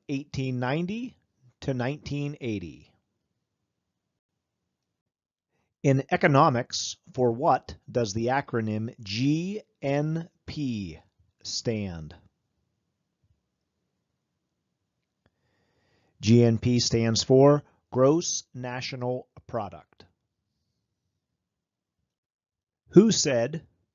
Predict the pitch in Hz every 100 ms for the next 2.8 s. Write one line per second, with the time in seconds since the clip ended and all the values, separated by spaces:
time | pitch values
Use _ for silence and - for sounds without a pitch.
0 | _ _ _ 107 110 113 104 98 113 131
1 | 160 180 - 147 151 175 147 120 113 143
2 | 151 _ _ _ 101 107 104